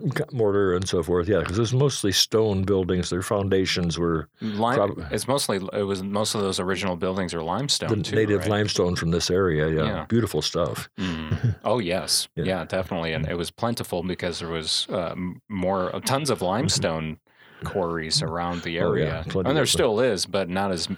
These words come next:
Speaker 2: probably not as many as
Speaker 1: Not
Speaker 2: there
Speaker 1: as
Speaker 2: was
Speaker 1: many
Speaker 2: at
Speaker 1: as
Speaker 2: that
Speaker 1: there were,
Speaker 2: time.
Speaker 1: yeah.
Speaker 2: Yeah.
Speaker 1: And so, uh, Lilly named the book, the boat the Starry Queen for some reason, and no one knows why.
Speaker 2: It's kind of funny you name a work boat the Starry Queen.
Speaker 1: <laughs> Yeah.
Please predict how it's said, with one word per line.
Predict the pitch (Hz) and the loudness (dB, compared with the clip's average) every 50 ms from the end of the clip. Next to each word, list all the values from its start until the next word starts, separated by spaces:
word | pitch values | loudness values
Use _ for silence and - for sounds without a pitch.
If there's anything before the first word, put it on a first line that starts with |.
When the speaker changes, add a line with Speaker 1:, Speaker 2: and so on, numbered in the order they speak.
| - - _ - | -8 -14 _ -4
Speaker 2:
probably | - 98 104 104 98 90 92 85 | -2 -2 0 -2 -2 -2 -2 -2
not | 85 87 90 85 | -2 -2 -2 -2
as | 82 - | -4 -4
many | 95 87 87 90 85 | -4 -4 -4 -2 0
as | 82 | 2
Speaker 1:
Not | 120 110 | 2 4
Speaker 2:
there | 101 | 4
Speaker 1:
as | 90 - | 2 2
Speaker 2:
was | 95 92 - 95 | 2 2 4 4
Speaker 1:
many | 82 85 | 4 4
Speaker 2:
at | 90 | 4
Speaker 1:
as | 104 120 135 | 2 2 2
Speaker 2:
that | 87 87 | 2 4
Speaker 1:
there | 82 78 | 4 4
were, | 69 71 73 76 76 | 4 4 4 4 4
Speaker 2:
time. | 76 67 71 67 - - - - _ _ - | 2 2 0 -2 -4 -10 -16 -20 _ _ -8
Speaker 1:
yeah. | 95 | -6
Speaker 2:
Yeah. | 92 90 78 71 - - - - - - - 98 | -6 -6 -6 -8 -10 -16 -20 -20 -14 -6 -2 0
Speaker 1:
And | 110 107 - | 0 2 2
so, | 120 95 82 - - - - - - | 2 2 2 0 -2 -6 -6 -2 0
uh, | 104 98 98 | 0 2 2
Lilly | 98 104 151 220 254 170 127 | 2 2 2 2 2 2 2
named | 104 107 107 110 110 92 | 2 2 2 2 2 2
the | 95 | 0
book, | 85 87 98 101 - | 0 0 0 0 0
the | - 104 98 98 | -2 -2 0 0
boat | 90 101 101 98 - - - | 2 2 2 2 0 -2 -4
the | - - | -2 -2
Starry | - - 117 110 113 101 92 82 | 0 2 2 4 4 4 2 2
Queen | - - - 120 107 90 78 - 87 80 | 0 0 0 2 2 2 2 2 2 0
for | - - 80 85 82 82 78 - | 0 0 0 0 0 -2 -4 -2
some | - - 92 92 | 0 0 2 2
reason, | 95 87 90 87 80 80 82 | 2 2 2 2 2 0 2
and | 87 78 78 - 143 113 107 | 2 0 0 -2 -2 -2 0
no | 104 92 | 0 2
one | 87 87 90 90 | 2 2 2 2
knows | 87 87 87 85 82 - | 2 2 2 0 0 0
why. | 90 107 131 131 92 92 104 135 - | 0 2 2 2 2 2 2 2 2
Speaker 2:
It's | 107 104 - - | 0 0 0 2
kind | - 139 123 117 | 2 2 2 2
of | 110 - | 2 2
funny | - 123 117 110 107 | 2 2 2 2 2
you | 104 | 2
name | 98 104 104 98 | 2 2 2 2
a | 101 | 2
work | 92 87 98 101 98 - 117 | 2 2 2 0 0 -2 0
boat | 104 101 92 90 92 - | 2 2 2 2 2 0
the | 98 95 | -2 -2
Starry | - - 104 95 95 95 90 82 | 0 0 0 0 0 0 -2 -4
Queen. | - - - 107 98 90 82 87 92 - - | -4 -4 -4 -2 -2 -2 -2 -2 -4 -4 0
Speaker 1:
<laughs> | |
Yeah. | - 113 - - 135 | 0 0 2 2 2